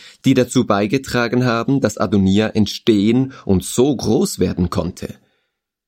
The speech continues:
Diese Frage will ich hier beantworten. Ich habe dieses Buch basierend auf meinen Erinnerungen geschrieben.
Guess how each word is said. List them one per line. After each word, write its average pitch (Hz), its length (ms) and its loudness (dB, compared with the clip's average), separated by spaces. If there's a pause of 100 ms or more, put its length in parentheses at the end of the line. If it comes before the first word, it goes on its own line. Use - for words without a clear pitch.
(580)
Diese 180 240 2
Frage 113 800 0
will 117 240 4
ich 104 140 -4
hier 92 320 2
beantworten. 104 880 -4 (460)
Ich 131 180 2
habe 175 180 4
dieses 139 260 0
Buch 123 460 2
basierend 120 720 0
auf 101 220 -2
meinen 107 540 2
Erinnerungen 95 720 0
geschrieben. - 640 -8